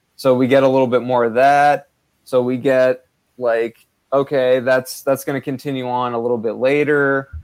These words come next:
That's good. Um, yeah, I don't know. I,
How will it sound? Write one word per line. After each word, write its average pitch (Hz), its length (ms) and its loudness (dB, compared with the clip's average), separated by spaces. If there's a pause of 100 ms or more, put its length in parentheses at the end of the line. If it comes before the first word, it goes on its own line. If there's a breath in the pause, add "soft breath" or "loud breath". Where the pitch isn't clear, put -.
(120)
That's 110 220 -4
good. 147 680 0 (540)
Um, 120 720 -4 (1400)
yeah, 170 280 4
I 165 80 4
don't 175 140 -2
know. 175 160 0
I, 127 300 2